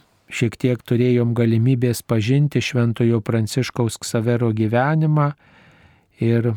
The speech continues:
turime galimybę prašyti užtarimo šio didžio misionieriaus, prašyti jo globos įvairiuose mūsų reikaluose.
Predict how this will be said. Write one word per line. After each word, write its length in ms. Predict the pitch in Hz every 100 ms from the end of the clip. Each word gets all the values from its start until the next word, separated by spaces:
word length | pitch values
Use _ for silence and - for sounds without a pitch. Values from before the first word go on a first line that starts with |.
| - -
turime 380 | 117 117 117
galimybę 720 | 110 117 113 113 143 143 143 135 117 _ _ _ - 185 117
prašyti 760 | 120 113 - 147 165 - 131 107 - _ _ _ _ -
užtarimo 760 | - - 113 120 139 135 123 113 _ _ _ -
šio 240 | - 107
didžio 380 | 107 127 123 120
misionieriaus, 1160 | 113 - 113 107 104 107 131 147 143 123 - - _ _ _ _ _ _
prašyti 560 | 120 117 - 156 - 135
jo 160 | 123 113
globos 640 | 117 113 110 131 147 -
įvairiuose 640 | 117 113 110 113 107 - 135
mūsų 400 | 117 113 - 117
reikaluose. 760 | 117 - 117 117 107 - 104